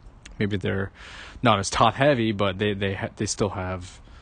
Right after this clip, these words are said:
um, they have a very s-, strong team just o-, overall. So, um, I think they can be, they pose quite a bit of a threat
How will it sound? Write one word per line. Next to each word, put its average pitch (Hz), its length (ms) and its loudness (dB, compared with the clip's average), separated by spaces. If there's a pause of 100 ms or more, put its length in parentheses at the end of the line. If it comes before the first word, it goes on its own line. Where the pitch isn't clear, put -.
(280)
um, 92 420 -2
they 104 100 -2
have 110 120 4
a 98 60 -2
very 98 160 -2
s-, - 260 -4 (100)
strong 95 520 2
team 98 400 -6
just - 240 -6 (460)
o-, 107 40 -8
overall. 98 640 -4
So, 98 420 -4 (480)
um, 92 600 0 (200)
I - 100 -10
think 95 480 -4
they 95 180 -2
can 92 280 -4
be, 92 500 -6 (340)
they 110 120 4
pose 120 260 2
quite 117 220 4
a 101 40 0
bit 104 200 0
of 95 80 -4
a - 20 -8
threat - 480 -4